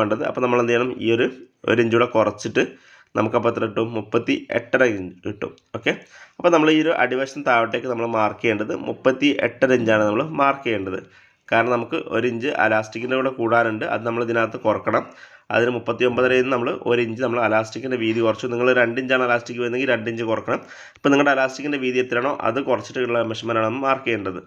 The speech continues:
ഓക്കെ, അപ്പോൾ നമ്മൾ ഇവിടുന്ന് താഴോട്ടേക്കായിട്ട് നമ്മൾ മുപ്പത്തിയെട്ടര ഇഞ്ചാണ് നമ്മൾ മാർക്ക് ചെയ്യുന്നത്. കാരണം മുപ്പത്തിയൊമ്പതര ഇഞ്ചിൽ ഒരു ഇഞ്ച് അലാസ്റ്റിക്കിൻ്റെ കുറച്ചിട്ട് ബാക്കി മെഷർമെന്റ് ആണ് മാർക്ക് ചെയ്യുന്നത്. അപ്പോൾ നിങ്ങളുടെ അലാസ്റ്റിക് എത്രയാണോ അതിനനുസരിച്ച് നിങ്ങളിവിടെ മെഷർമെന്റ് കുറച്ചിട്ട് വേണം മാർക്ക് ചെയ്യാൻ വേണ്ടിയിട്ട്.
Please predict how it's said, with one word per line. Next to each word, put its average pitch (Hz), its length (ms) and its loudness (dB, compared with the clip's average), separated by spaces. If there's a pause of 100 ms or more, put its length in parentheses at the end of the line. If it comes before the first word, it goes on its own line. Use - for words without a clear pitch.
(240)
ഓക്കെ, 135 160 0 (440)
അപ്പോൾ 165 160 0
നമ്മൾ 160 200 6
ഇവിടുന്ന് 147 340 0
താഴോട്ടേക്കായിട്ട് 120 580 2
നമ്മൾ 127 160 -6 (100)
മുപ്പത്തിയെട്ടര 123 920 -2
ഇഞ്ചാണ് 110 280 0
നമ്മൾ 107 240 -2
മാർക്ക് 104 240 0
ചെയ്യുന്നത്. 113 260 2 (140)
കാരണം 113 380 2
മുപ്പത്തിയൊമ്പതര 123 680 2
ഇഞ്ചിൽ 123 160 0 (340)
ഒരു 117 140 6
ഇഞ്ച് 139 220 0
അലാസ്റ്റിക്കിൻ്റെ 113 580 -2
കുറച്ചിട്ട് 110 320 -4 (160)
ബാക്കി 110 340 0
മെഷർമെന്റ് 110 300 -4
ആണ് 110 160 -2
മാർക്ക് 107 200 -2
ചെയ്യുന്നത്. 101 240 -2 (440)
അപ്പോൾ 117 180 -4
നിങ്ങളുടെ 127 220 4
അലാസ്റ്റിക് 123 400 0
എത്രയാണോ 127 340 2
അതിനനുസരിച്ച് 117 500 -4
നിങ്ങളിവിടെ 113 360 0 (360)
മെഷർമെന്റ് 117 340 0 (100)
കുറച്ചിട്ട് 110 400 2
വേണം 117 240 2
മാർക്ക് 104 200 0
ചെയ്യാൻ 107 180 2
വേണ്ടിയിട്ട്. 98 260 -2